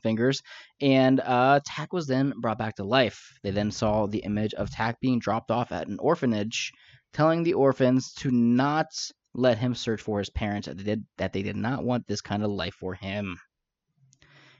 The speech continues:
In the meantime, Pate went on his own little journey. He had a little ode to his father. He put his current hammer into the ground, said a little prayer to himself, which his father Luck told him he would find him one day.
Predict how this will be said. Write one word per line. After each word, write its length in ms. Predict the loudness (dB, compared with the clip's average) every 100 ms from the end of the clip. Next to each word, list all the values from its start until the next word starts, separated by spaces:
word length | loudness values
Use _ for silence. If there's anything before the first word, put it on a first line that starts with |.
| _
In 140 | 0 2
the 60 |
meantime, 760 | 4 4 2 2 0 0 -2 -4 _ _ _
Pate 180 | 6 8
went 160 | 8
on 100 | 6
his 100 | 6
own 140 | 4 4
little 160 | 4
journey. 480 | 2 2 2 0 -2 -6 -20 -20 _ _ _ _ _ _ _
He 200 | _ 4
had 220 | 6 6
a 40 | 6
little 240 | 6 4 6
ode 180 | 6 4
to 60 |
his 120 | -2 2
father. 400 | 4 6 4 2
He 100 | 0
put 300 | 2 2 4
his 360 | 4 2 2 -6 _ _ _
current 280 | 0 0 2
hammer 360 | 0 2 4
into 220 | 2 2 2
the 80 |
ground, 500 | 2 2 4 2 0 -4 _ _ _ _ _
said 160 | 0 2
a 40 |
little 180 | 4 2
prayer 400 | 4 4 6 4
to 80 | 0
himself, 500 | -2 0 0 0 -8 -20 _ _ _ _ _ _
which 160 | -4
his 100 | -4
father 260 | 0 0 2
Luck 220 | 2 0
told 180 | 0 0
him 40 |
he 80 | 0
would 100 | 0
find 220 | 0 2
him 80 | 2
one 160 | 0 0
day. 260 | 0 0